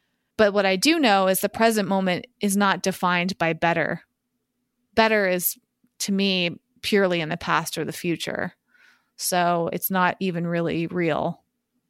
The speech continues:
And thus, it kind of feels silly to even focus on it.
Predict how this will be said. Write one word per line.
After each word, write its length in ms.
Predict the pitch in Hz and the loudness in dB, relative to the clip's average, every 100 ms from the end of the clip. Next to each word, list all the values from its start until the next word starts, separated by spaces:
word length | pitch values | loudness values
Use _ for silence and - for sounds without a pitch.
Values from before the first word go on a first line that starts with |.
| _ | _
And 200 | 185 190 | -4 -2
thus, 600 | 180 160 165 - - - - | 0 0 0 -2 0 -2 -4
it 160 | 175 - | -8 -6
kind 200 | 185 170 | -4 -4
of 80 | 156 | -4
feels 280 | 147 160 | -4 -2
silly 340 | - 170 - - | -2 -2 -4 -4
to 100 | 104 | -6
even 220 | 160 170 | -6 -8
focus 500 | - 160 - 180 - | -6 -6 -4 -4 -6
on 220 | - 92 | -6 -8
it. 160 | 98 | -8